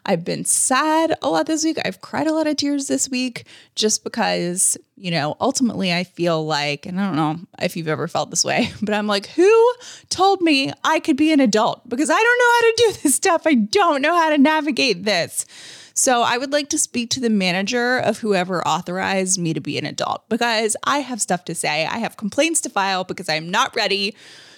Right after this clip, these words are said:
to handle this. Anywho, so I'm docking two points for that, but otherwise I've had an amazing week, and you will not take the high away from me from the wonderful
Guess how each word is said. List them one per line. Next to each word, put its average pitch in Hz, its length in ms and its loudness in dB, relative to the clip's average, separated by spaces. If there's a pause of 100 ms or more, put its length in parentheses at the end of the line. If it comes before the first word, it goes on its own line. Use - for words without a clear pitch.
(220)
to 214 80 2
handle 175 260 2
this. - 440 -6 (180)
Anywho, 214 480 0
so - 260 2
I'm 254 120 4
docking 277 460 -2
two 254 220 -2
points 220 320 -2
for - 100 -6
that, 165 260 -2
but 208 100 0
otherwise 214 460 -2
I've - 140 -6
had 240 140 -4
an 214 60 -2
amazing 175 520 -2
week, 156 300 -4
and 185 200 0
you 185 160 -4
will 208 160 -2
not 190 720 -2 (380)
take - 500 -2
the 190 120 0
high 170 460 -2
away 165 240 -2
from 165 200 -8
me 160 180 -4
from 156 400 -2
the 160 140 -2
wonderful 165 680 -2